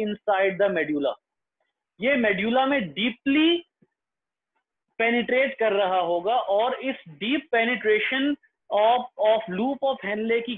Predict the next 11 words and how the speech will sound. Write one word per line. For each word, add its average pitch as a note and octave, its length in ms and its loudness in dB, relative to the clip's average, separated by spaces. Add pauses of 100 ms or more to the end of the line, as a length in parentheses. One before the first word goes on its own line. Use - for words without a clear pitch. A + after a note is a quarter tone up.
क्या G#3+ 200 0
वजह A#3+ 360 0
है, A#3 180 -2 (340)
ये G#3+ 220 -4
हम A3+ 400 -4 (140)
इसको A#3 340 -4
भी A3+ 180 0
आगे F#3+ 280 2
चल F3 200 0
के F#3+ 120 -2
discuss D#3 320 -6